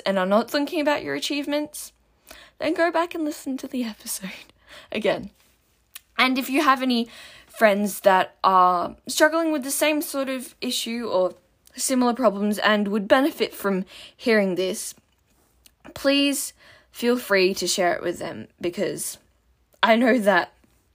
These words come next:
there's a large demographic that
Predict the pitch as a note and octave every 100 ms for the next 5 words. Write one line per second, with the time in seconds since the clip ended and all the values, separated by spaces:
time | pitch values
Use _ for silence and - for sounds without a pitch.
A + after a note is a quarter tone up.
0 | _ _ _ _ _ _ - - _ -
1 | A#3 A3+ - - F#3 F#3+ B3+ D#4 D4 C#4
2 | - - - G3+ F#3+ F3+ E3+ - - -
3 | - - D#3+ D#3+ -